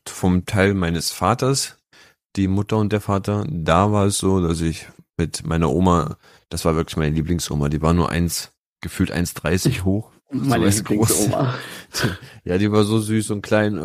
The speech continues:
Speaker 1: Als Kind war das halt, äh, ne, ne, ne,
Speaker 2: Ja,
Speaker 1: eine
Speaker 2: ja.
Speaker 1: große Omi noch und irgendwann warst du elf und dann war die schon halt so unter dir so richtig, what the fuck.
Speaker 2: Ja.
Speaker 1: Oma, du warst auch sonst schon immer viel größer. Und der hat halt wirklich... Ähm, die meiste Zeit, wenn ich im Urlaub war und meine Ma arbeiten war, war sie dann für uns da.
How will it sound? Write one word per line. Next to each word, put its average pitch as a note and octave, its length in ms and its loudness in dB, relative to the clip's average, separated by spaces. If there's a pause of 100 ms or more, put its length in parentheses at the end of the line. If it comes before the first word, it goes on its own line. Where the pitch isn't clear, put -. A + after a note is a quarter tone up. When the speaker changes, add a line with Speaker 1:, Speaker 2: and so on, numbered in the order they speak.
(160)
Speaker 1:
Als G2 200 -2
Kind C#3 280 2
war A#2+ 100 6
das A#2 180 0
halt, A2+ 240 2
äh, - 40 -10
ne, D#2+ 920 -8
ne, F#2 240 -6
ne, F#2+ 200 -4
Speaker 2:
Ja, F#2+ 100 2
Speaker 1:
eine F2+ 140 2
Speaker 2:
ja. F2+ 100 0
Speaker 1:
große C3 340 -2
Omi C3 240 0
noch B2+ 140 4
und A2+ 100 0
irgendwann G#2 280 2
warst G2+ 220 0
du G2 100 -2
elf G#2 300 2
und G2 100 -2
dann F2+ 120 0
war F2+ 120 0
die F2+ 100 0
schon F2 180 -4
halt E2 160 -4
so F#2 80 0
unter A2 280 0
dir E2 160 0
so C#2+ 80 -4
richtig, D#2+ 340 -4
what C2+ 240 -4
the C2 80 -10
fuck. G#2 200 -4 (520)
Speaker 2:
Ja. - 140 -4
Speaker 1:
Oma, E2 160 0
du D#2 80 -2
warst D2 180 -4
auch D#2 60 -6
sonst E2 260 -4
schon D#2+ 100 -4
immer D#2+ 140 -2
viel D#2+ 180 -4
größer. G2+ 360 2
Und F2 100 2
der G2+ 60 4
hat - 100 0
halt B2+ 220 0
wirklich... A2 420 0 (580)
Ähm, F2 540 -2 (500)
die E2+ 80 -4
meiste F#2+ 380 0
Zeit, G2 300 2
wenn F2 140 0
ich F#2 120 -4
im G2+ 100 -2
Urlaub G#2+ 400 0
war G2 180 2
und F#2+ 80 0
meine D#2+ 220 2
Ma D#2 200 0
arbeiten A2+ 500 0
war, A#2+ 280 -2
war F2+ 120 4
sie F2 120 0
dann F2 180 2
für - 120 -6
uns - 200 -10
da. C2+ 180 -4